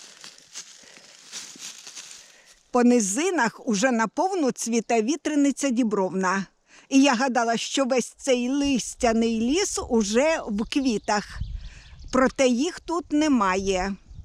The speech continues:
Мабуть, тому що тут горб, височина, дуже сухо,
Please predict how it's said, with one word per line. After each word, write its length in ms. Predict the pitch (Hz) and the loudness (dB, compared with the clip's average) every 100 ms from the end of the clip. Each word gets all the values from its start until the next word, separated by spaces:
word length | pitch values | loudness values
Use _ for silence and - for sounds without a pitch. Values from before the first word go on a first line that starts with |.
| - - - | -14 -14 2
Мабуть, 340 | 240 269 254 - | 4 4 2 0
тому 300 | 269 254 247 | 0 2 0
що 580 | - - - 247 214 202 - | -2 -4 0 2 2 0 -2
тут 220 | 254 214 | -2 0
горб, 560 | 190 180 269 320 311 330 370 - - - - | 0 4 4 4 0 -2 -2 -2 -10 -16 -8
височина, 1000 | 196 254 - 262 - 262 233 233 262 339 339 _ - _ _ - - _ _ | 2 2 4 0 0 2 4 4 4 2 -2 _ -20 _ _ -20 -20 _ _
дуже 500 | 262 220 302 202 240 | 0 6 6 6 2
сухо, 760 | - - 311 392 - 403 381 | 0 -2 2 2 4 2 2